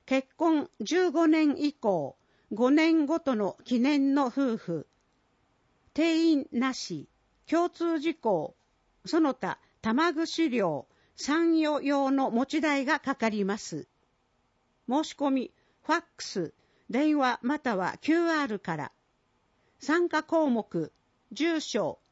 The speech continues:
氏名、電話番号を記入の上、お申し込みください。締め切り、令和八年一月十五日木曜。申し込み問い合わせ、雪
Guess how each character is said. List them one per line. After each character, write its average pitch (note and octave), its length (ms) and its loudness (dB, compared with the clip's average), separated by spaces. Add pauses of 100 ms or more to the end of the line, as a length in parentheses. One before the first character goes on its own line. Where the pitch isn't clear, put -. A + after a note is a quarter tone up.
(100)
氏 E4 220 2
名、 G#3 340 0 (340)
電 D#4+ 220 4
話 E4 140 2
番 D#4+ 300 2
号 A#3 220 2
を A#3+ 80 0
記 B3 200 0
入 D#4 240 6
の C#4 240 2
上、 A#3+ 380 -2
お G#3+ 120 0
申 D4 260 0
し - 60 -14
込 C4+ 100 0
み C4+ 160 0
く - 160 -6
だ G#3 140 -4
さ D#3 220 -6
い。 B2 100 -12 (1200)
締 C#4 160 0
め D#4 140 2
切 D4 160 -2
り、 C4+ 220 -2 (320)
令 F4 280 2
和 A#3+ 120 2
八 A#3+ 320 0
年 A3 260 2
一 D4 280 -2
月 D#4 300 0
十 D#4 260 2
五 B3+ 160 0
日 G3+ 340 0
木 F#3+ 340 -2
曜。 F3+ 380 -4 (1400)
申 D#4 160 2
し - 120 -10
込 D#4 100 0
み D4 140 0
問 C#4 240 2
い B3 60 0
合 A#3 100 -2
わ A3+ 100 -2
せ、 F#3+ 320 -6 (360)
雪 C4 280 -2